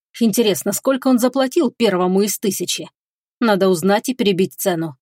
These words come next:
Даже тысяча, пусть они и лучший отряд моей стражи, продаются.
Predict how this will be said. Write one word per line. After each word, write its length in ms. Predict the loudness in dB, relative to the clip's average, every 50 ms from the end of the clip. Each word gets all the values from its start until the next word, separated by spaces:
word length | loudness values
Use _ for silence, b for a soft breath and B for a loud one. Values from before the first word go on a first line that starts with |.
| _ _ _ _ _ -4
Даже 300 | -2 -2 0 -2 -4 -4
тысяча, 580 | -4 -4 -2 -2 -2 -2 -4 -4 -6 -8 -10 -10 _ -6
пусть 200 | -6 -4 -2 0
они 200 | 0 2 2 2
и 40 |
лучший 320 | 2 0 -2 -2 0 -2 -2
отряд 300 | -2 0 -2 -2 0 0
моей 220 | 0 2 2 2
стражи, 440 | 0 0 -2 -2 -2 -2 -2 -4 -4
продаются. 680 | -2 -2 0 0 0 0 0 -2 -4 -6 -10 -10 -12